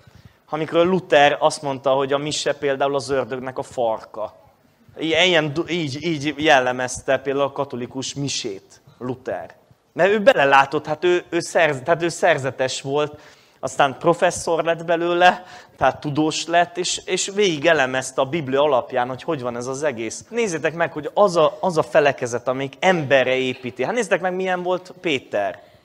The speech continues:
Egyszer, Jé-, egyszer mondja, a Szent Szellem által beszél, egyszer meg az ördög jön be, szól ki belőle. Nem azt mondta Jézus a következő, itt a követ-, azt mondja, "Te vagy Péter, odadom az ó-, a kulcsok hatalmát,"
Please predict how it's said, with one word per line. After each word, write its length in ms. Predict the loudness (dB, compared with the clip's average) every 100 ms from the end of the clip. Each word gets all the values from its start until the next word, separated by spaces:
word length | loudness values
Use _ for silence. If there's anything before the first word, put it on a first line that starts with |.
| _ _
Egyszer, 420 | 2 2 -2 -4 -8 -20 _
Jé-, 220 | -6 2
egyszer 300 | 2 4 2
mondja, 520 | 4 2 6 6 6
a 160 | 2 -4
Szent 320 | 0 -2 -2
Szellem 340 | 0 2 4
által 360 | 6 4 4 2
beszél, 480 | 4 2 4 2 4
egyszer 220 | 0 2
meg 120 | -2 0
az 140 | 2
ördög 380 | 2 0 -2 -4
jön 240 | -6 -6
be, 180 | -4 -4 -6 -14 -10
szól 380 | -10 -2 -2 0
ki 140 | -2
belőle. 380 | 2 2 2 0
Nem 160 | 2
azt 120 | 0 -2
mondta 200 | -2 0
Jézus 280 | 0 2
a 100 | 0
következő, 600 | 2 2 4 4 2 2 0 -10 -6
itt 220 | 0 6
a 140 | 6 6
követ-, 320 | 6 6 4
azt 220 | 2 2
mondja, 200 | 4 2 -2 -10
"Te 140 | 10 12
vagy 260 | 12 10
Péter, 640 | 6 6 6 10 12 12 8 2
odadom 420 | 6 10 10 10
az 160 | 8 8
ó-, 200 | 6 10
a 100 | 8
kulcsok 520 | 8 4 4 4 4
hatalmát," 840 | 8 10 10 10 10 8 6 -2